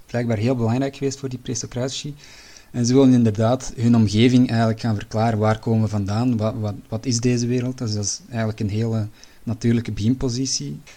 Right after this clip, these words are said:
En Thales nam, eh, waarom ook niet, water als arche, als eerste principe.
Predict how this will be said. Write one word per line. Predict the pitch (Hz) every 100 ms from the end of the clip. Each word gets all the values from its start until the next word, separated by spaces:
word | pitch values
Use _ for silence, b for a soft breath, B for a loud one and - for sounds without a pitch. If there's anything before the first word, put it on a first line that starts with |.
| B
En | 117 113
Thales | - 143 160 160 -
nam, | 117 123 139 143 143 - - -
eh, | 117 107 107
waarom | 107 107 101
ook | 95 131
niet, | 123 123 -
water | 113 113 107 107 - - -
als | - 101 -
arche, | 113 101 - 101
als | 98 -
eerste | 123 117 - 113
principe. | 117 104 - 117 107